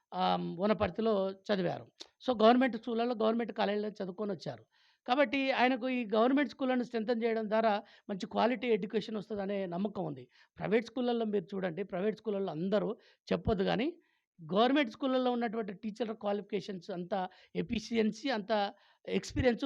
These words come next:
ప్రైవేట్ స్కూళ్ళల్లో ఉన్నటువంటి వాళ్ళకు ఉండదు. నిజం ఇది. కాబట్టి ఈరోజు ప్రైవేట్ స్కూళ్ళల్లో చదివే పిల్లలకి క్వాలిటీ పెరుగుతున్నట్టు కనిపిస్తుంది, గవర్నమెంట్ స్కూళ్ళలోనే క్వాలిటీ లేదన్నట్టు కనిపిస్తుంది. కానీ ఇక్కడ చాలా గ్యాప్స్ ఉన్నాయి. గ్యాప్స్‌ని ఫిలప్ చేసి ఖచ్చితంగా ఈరోజు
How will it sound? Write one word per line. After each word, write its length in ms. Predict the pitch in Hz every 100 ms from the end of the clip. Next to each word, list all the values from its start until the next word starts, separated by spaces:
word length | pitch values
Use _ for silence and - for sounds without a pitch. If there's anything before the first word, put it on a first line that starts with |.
| 240
ప్రైవేట్ 340 | 226 233 233
స్కూళ్ళల్లో 360 | - 233 226 214
ఉన్నటువంటి 380 | 202 185 180 175
వాళ్ళకు 300 | 160 165 190
ఉండదు. 220 | 143 113
నిజం 280 | 135 196 196
ఇది. 160 | 131 101 _ _ _ _
కాబట్టి 320 | - 302 254 277
ఈరోజు 280 | 262 262 247 - 254
ప్రైవేట్ 340 | 180 233 311 320
స్కూళ్ళల్లో 380 | 302 269 269 254
చదివే 200 | 254 226
పిల్లలకి 360 | 247 240 240 233
క్వాలిటీ 460 | 226 233 226 247 226 - _ -
పెరుగుతున్నట్టు 520 | 226 214 233 202 202
కనిపిస్తుంది, 560 | - 160 - - 156 285 - _ -
గవర్నమెంట్ 400 | 190 277 302 247
స్కూళ్ళలోనే 520 | - 262 254 247 269 247 240
క్వాలిటీ 380 | 247 247 262 240
లేదన్నట్టు 460 | 233 226 220 220 240
కనిపిస్తుంది. 560 | 214 156 - - 123 123 _ _ _
కానీ 140 | 277 311
ఇక్కడ 200 | 262 277 - _ _
చాలా 220 | 240 262 294
గ్యాప్స్ 420 | 190 233 320 -
ఉన్నాయి. 260 | 277 190 156 160
గ్యాప్స్‌ని 440 | 208 262 - 262
ఫిలప్ 280 | 196 226 185
చేసి 280 | 208 180 339 - - _ -
ఖచ్చితంగా 420 | 202 226 240 226
ఈరోజు 340 | 214 220 214